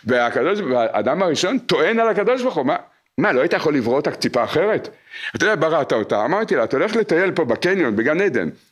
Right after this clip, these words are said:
לא לטייל בקניונים של גן עדן, אל תדברי עם מי שאת לא מכירה." אני אמרתי לה מראש, "אל תדברי עם מי שאני לא מדבר." חזרה, שעה, ר-, רבע, חצי שעה היא הלכה לטייל, חזרה,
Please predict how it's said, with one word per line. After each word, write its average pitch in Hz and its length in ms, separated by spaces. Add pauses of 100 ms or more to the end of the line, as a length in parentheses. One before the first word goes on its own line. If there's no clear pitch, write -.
לא 147 120
לטייל 180 220
בקניונים 175 420
של 143 140
גן 160 180
עדן, 165 280 (340)
אל 202 120
תדברי 143 560 (240)
עם 147 80
מי 185 80
שאת 220 180
לא 240 100
מכירה." 254 420 (300)
אני 143 160
אמרתי 233 280
לה 247 100
מראש, 226 380
"אל - 140
תדברי 269 320
עם 214 60
מי 170 80
שאני 170 160
לא 156 60
מדבר." 143 240 (340)
חזרה, 185 520 (1160)
שעה, 185 480 (100)
ר-, 131 320
רבע, 226 220
חצי 214 260
שעה 240 160
היא 180 80
הלכה 202 220
לטייל, 160 440
חזרה, 139 380